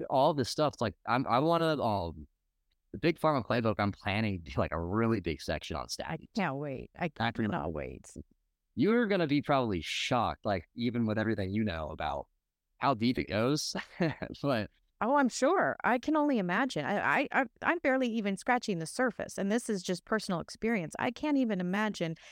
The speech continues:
Speaker 2: And w-, I think what is terrible and what troubles me so much is the amount of people it's actually hurting, and they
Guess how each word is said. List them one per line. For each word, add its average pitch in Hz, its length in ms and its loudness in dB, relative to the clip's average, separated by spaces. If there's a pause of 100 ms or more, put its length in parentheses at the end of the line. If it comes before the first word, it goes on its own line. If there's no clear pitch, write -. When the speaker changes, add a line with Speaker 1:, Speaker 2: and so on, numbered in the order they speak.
(200)
Speaker 2:
And 254 280 2
w-, 208 120 -6 (120)
I 214 100 4
think 262 360 -2
what 202 160 0 (360)
is - 300 -2
terrible 226 500 -2
and 180 140 -2
what 170 100 -2
troubles 202 380 -2
me 180 100 2
so 190 220 0
much 165 320 0
is 170 220 -2
the 165 120 0
amount 165 400 0
of - 220 -6
people 170 340 0
it's - 220 -4
actually 165 400 -2
hurting, 151 640 0 (400)
and 170 180 2
they 151 140 0